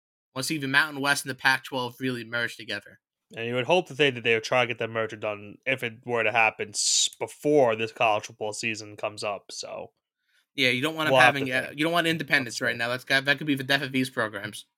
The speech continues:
Speaker 2: Yeah. All I'm gonna look forward to is to seeing h-, if Syracuse can, uh, m-, have a better season than they did this year. I have a,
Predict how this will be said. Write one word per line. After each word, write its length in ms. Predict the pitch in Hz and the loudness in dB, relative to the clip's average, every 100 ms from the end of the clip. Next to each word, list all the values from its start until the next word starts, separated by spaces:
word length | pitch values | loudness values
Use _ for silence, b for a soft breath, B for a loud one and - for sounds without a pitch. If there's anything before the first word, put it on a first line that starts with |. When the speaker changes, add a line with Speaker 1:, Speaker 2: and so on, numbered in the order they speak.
| - | -10
Speaker 2:
Yeah. 240 | 113 98 - _ _ _ _ _ _ _ _ _ | -8 -6 -10 _ _ _ _ _ _ _ _ _
All 300 | 139 156 165 170 | 6 8 10 8
I'm 80 | 175 | 6
gonna 120 | 170 | 4
look 200 | 160 151 | 4 2
forward 320 | - 156 147 | 2 2 2
to 220 | - 147 | 0 0
is 80 | 139 | 0
to 80 | 123 | -2
seeing 420 | - 143 139 131 | 2 6 6 6
h-, 80 | 131 | 0
if 180 | - 123 | 0 0
Syracuse 640 | - 139 139 127 135 127 - | 2 2 2 0 -2 -4 -2
can, 360 | 127 117 113 | 0 0 0
uh, 360 | 110 104 104 101 - _ _ _ | 0 0 0 -2 -6 _ _ _
m-, 100 | 120 | -6
have 200 | 123 131 | 0 2
a 40 | 123 | 2
better 260 | 117 120 113 | 4 4 2
season 280 | 127 120 | -4 -6
than 80 | 117 | -4
they 80 | 113 | -4
did 220 | 110 110 | -4 -4
this 220 | 110 110 | -4 -6
year. 300 | 127 123 123 - _ _ _ _ - | -4 -4 -4 -8 _ _ _ _ 4
I 80 | |
have 120 | 147 156 | 6 6
a, 160 | 147 | 0